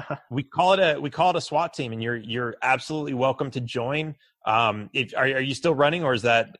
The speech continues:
Speaker 2: in the
Speaker 1: I
Speaker 2: past?
Speaker 1: It's in the past. I lost. <laughs>
Speaker 2: Well, um, you're, you're still welcome to join. And, and, you know, if you wanna help share your experience with other
Speaker 1: Right.
Speaker 2: people, um, or if you just want to get prepared so that, you know, when, when the, uh, election cycle comes around again,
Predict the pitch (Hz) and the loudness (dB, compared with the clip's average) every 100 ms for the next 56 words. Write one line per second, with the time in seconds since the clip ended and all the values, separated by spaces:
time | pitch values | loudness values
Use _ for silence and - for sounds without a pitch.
0 | _ - 110 110 117 101 - - _ _ | _ -2 2 2 2 2 -2 -14 _ _
1 | 107 107 127 113 120 117 110 101 101 104 | -4 -2 0 0 4 2 0 -4 -4 -4
2 | 101 - _ _ 139 127 143 131 139 - | -6 -10 _ _ 2 4 4 6 4 0
3 | - _ _ _ - - 160 139 135 127 | -12 _ _ _ -20 -2 2 4 2 -2
4 | 131 _ 147 147 143 131 - 175 165 170 | -12 _ -4 -4 -2 -4 0 0 2 2
5 | 170 156 147 127 139 139 135 117 113 113 | 0 -4 -4 -2 -2 -2 -6 -8 -4 -4
6 | 110 104 - 117 113 110 120 110 123 127 | -4 -10 -6 -2 -2 -2 -4 -4 -4 -4
7 | 127 - 120 117 107 113 110 - 113 113 | -4 -4 -4 -2 -2 -2 -4 -6 -6 -6
8 | 113 107 - 123 - 117 - 107 - _ | -8 -6 -6 -6 -6 -8 -4 -4 -6 _
9 | _ - 110 107 110 131 135 120 120 127 | _ -2 0 0 0 2 2 -2 -4 -4
10 | - 123 123 - 127 117 98 123 - 131 | -2 -4 -4 -6 -4 -4 0 -2 0 -6
11 | - 117 120 113 - 110 104 98 _ _ | -4 -4 -4 -8 -8 -2 -2 -2 _ _
12 | 113 110 101 101 107 107 - 110 101 101 | -8 -4 -4 -4 -6 -6 -10 -10 -8 -8
13 | 101 98 95 _ - 101 104 123 - 120 | -6 -6 -10 _ -10 -8 -2 -2 -2 -10
14 | - 120 123 113 120 110 104 107 113 107 | -4 -4 -4 -4 -6 -4 -4 -4 -4 -4
15 | 107 104 | -4 -6